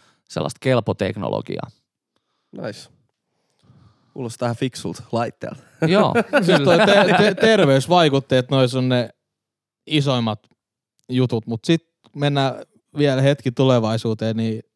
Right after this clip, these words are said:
Speaker 3: sit kun sulla on joku siru sun ihon alla, joka tekee nää kaikki samat asiat,
Speaker 2: Sä
Speaker 3: niin miten
Speaker 2: pystyt, sä pystyt puhelimelta vaikka kattoo sit kaikki data susta itsessään,
Speaker 3: Niin.
Speaker 2: mitä sun sisällä niinku kaikki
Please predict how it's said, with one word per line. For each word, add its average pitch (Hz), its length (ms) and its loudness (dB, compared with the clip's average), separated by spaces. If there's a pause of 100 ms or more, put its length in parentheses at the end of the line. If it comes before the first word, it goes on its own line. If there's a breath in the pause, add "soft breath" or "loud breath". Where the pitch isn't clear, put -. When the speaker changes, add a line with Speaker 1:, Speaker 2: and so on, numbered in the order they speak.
(140)
Speaker 3:
sit 147 160 -8
kun 139 120 -2
sulla 131 160 2
on 127 40 4
joku 127 160 2
siru 131 400 2
sun 104 240 -6 (240)
ihon 127 340 0
alla, 104 240 -4
joka 110 340 -6 (120)
tekee 117 260 -4
nää 117 160 -2
kaikki 120 280 -2
samat 117 360 -2
asiat, 107 460 -6 (1200 soft breath)
Speaker 2:
Sä - 80 -20
Speaker 3:
niin 127 80 -2
miten 170 180 0
Speaker 2:
pystyt, - 280 -10
sä 107 80 -8
pystyt 104 340 -8
puhelimelta 101 560 -6
vaikka - 220 -20
kattoo - 300 -20
sit - 240 -20
kaikki - 400 -18
data - 260 -16
susta - 380 -20
itsessään, - 440 -8
Speaker 3:
Niin. 98 40 -8
Speaker 2:
mitä 107 240 -4
sun 120 160 -8
sisällä 120 320 -6
niinku 104 220 -8
kaikki 107 340 -8